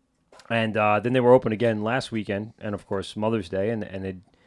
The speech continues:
been doing really well. So thanks to everyone that has been going out and supporting our buddy Ken and Katie and, and the whole family,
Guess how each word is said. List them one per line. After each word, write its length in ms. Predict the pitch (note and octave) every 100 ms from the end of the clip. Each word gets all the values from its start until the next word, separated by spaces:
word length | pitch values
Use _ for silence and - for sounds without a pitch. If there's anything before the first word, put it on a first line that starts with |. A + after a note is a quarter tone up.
| _ -
been 100 | A#2+
doing 240 | A#2+ C3
really 260 | A#2 B2 B2
well. 280 | A2 G#2 F2+
So 200 | - G2
thanks 280 | - C#3 -
to 60 | C3
everyone 400 | B2 A#2 A#2 A#2
that 100 | G#2+
has 120 | G2+
been 240 | - G2+ F#2+ - _ -
going 220 | C#3+ C#3+
out 100 | C3+
and 100 | A#2+
supporting 380 | A2 B2+ B2+ A#2+
our 60 |
buddy 200 | G#2+ G#2+
Ken 500 | - A#2+ A#2 A#2 A#2
and 440 | - G#2 F#2+ F#2+ -
Katie 400 | A2+ A2 A2 G#2+
and, 240 | G2 F#2+
and 140 | G#2 F#2+
the 60 |
whole 160 | G2+ G#2+
family, 560 | - A2 G#2+ G#2+ G2+